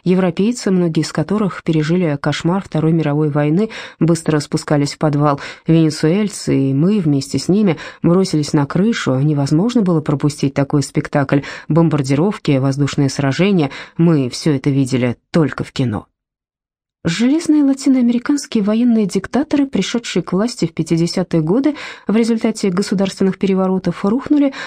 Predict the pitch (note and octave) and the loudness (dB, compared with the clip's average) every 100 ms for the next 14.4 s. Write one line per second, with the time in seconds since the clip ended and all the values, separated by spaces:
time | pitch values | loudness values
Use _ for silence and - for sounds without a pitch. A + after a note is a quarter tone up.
0 | - - A#3 B3+ A#3+ A#3 A#3+ G3 C#3 C3 | -6 0 2 2 2 0 0 0 -2 -2
1 | - D#3+ D#3 D3 F3 F3 D3 D#3 D3+ B2+ | 0 2 2 2 2 2 0 0 -2 -2
2 | B2+ - B2 - - - - C4+ D#4+ C4+ | -4 -2 -4 -6 -18 -18 -2 0 2 2
3 | A3 E3+ - G#3 C#4 A#3 A3+ G3 F3+ - | 2 0 -2 -2 0 0 0 0 -2 -2
4 | F#3+ B3 D4+ A3 - G#3 - E3 E3 E3 | 0 2 2 0 -4 -4 -2 0 0 -2
5 | - A#3+ - - F#3 F#3 G3+ - - G3 | -4 -4 -6 -4 -2 -2 -4 -4 -2 0
6 | F#3 F#3+ C#3+ C3+ - - - G#3 G#3 F#3+ | 2 0 0 -2 -10 -16 -2 0 0 0
7 | G#3+ D4+ - - E3+ A3 C#4+ G3+ D#3 G#3+ | 2 2 0 -2 2 4 4 2 0 0
8 | A3 F#3+ E3 G#3 G3+ - F#3 F#3 F3 D#3+ | 0 0 0 0 0 2 0 0 0 -2
9 | E3+ E3 F#3 C#3+ C3+ C#3+ C3+ - - - | -2 0 2 2 0 0 -2 -8 -10 0
10 | G#3 A3+ A3+ A#3 E3+ - C#3 C#3 D#3+ D#3 | 4 4 4 2 2 0 -2 0 -2 -2
11 | - B3 D3+ F#3 - C#3+ C3+ D3 D3 D#3 | 0 0 0 0 0 -2 0 0 0 0
12 | C#3+ C#3+ C#3+ D#3 D#3 G#3 A#3 - D3 C#3 | 2 2 2 0 0 0 -2 -2 -2 -2
13 | - E3+ D3 C3+ - - D#3+ C3+ - D3+ | 0 0 0 -2 -6 -4 -2 -2 0 0
14 | F3 G3+ D#3 C#3 | 0 0 0 -2